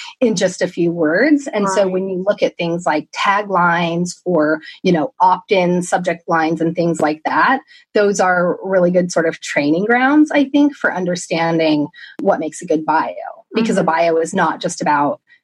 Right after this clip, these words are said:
Speaker 1: telling people, "Hey, this is what I like," or "This is who I am." It's really about telling them, "This is why I'm the right person for you," right? So everything we
Speaker 2: Mm-hmm.
Speaker 1: do, um, in business is ultimately about,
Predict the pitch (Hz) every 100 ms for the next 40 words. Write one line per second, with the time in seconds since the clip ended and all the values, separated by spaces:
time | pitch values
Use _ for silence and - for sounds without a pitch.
0 | _ - 381 226 180 202 185 180 175 175
1 | - _ _ _ - 320 277 220 214 254
2 | 214 196 175 165 190 175 175 165 165 170
3 | 185 175 - 214 151 139 220 214 170 165
4 | 156 - 180 180 180 160 156 - - 170
5 | 175 156 156 165 - - _ 220 - 240
6 | 185 175 156 151 - 180 160 156 147 -
7 | 180 156 151 - 170 147 135 135 143 156
8 | 139 - 160 - 285 269 - - - -
9 | 226 202 185 180 165 160 160 240 220 156
10 | 143 175 - - - - 156 151 156 165
11 | 156 170 180 170 139 - 151 - 165 -
12 | 156 151 139 139 120 127 -